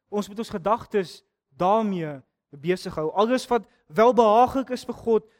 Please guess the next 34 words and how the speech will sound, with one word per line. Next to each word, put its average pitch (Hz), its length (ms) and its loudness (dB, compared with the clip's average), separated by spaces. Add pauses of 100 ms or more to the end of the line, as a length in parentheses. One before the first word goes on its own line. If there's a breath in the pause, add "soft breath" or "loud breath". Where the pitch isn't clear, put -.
wat 233 260 2
goed - 380 -4
is, - 460 -10 (460)
moet 175 160 -6
ek - 180 -4
toelaat 240 400 -4
in 180 60 -6
my 170 100 -6
gedagtewêreld 160 920 -4 (360)
en 165 200 -6
dit 196 220 -2 (380)
moet 160 220 -8
ek 170 120 -8
bedink 165 500 -6 (340)
en 165 140 -4
bepeins. 156 640 -6 (920)
Dawid 202 340 2
beskryf 233 540 -2
dit - 80 -14
so 247 180 -6
mooi 214 540 -2 (340)
en 220 280 2 (100)
hierdie 226 320 -2
wat 247 160 -2
ek 196 80 -6
nou 226 180 0
vir 247 220 -12
u 226 80 -6
gaan 220 240 -4
lees, 175 380 -4 (760)
maak 233 540 2
dit 214 180 0 (160)
elke 240 400 0
dag. 190 280 0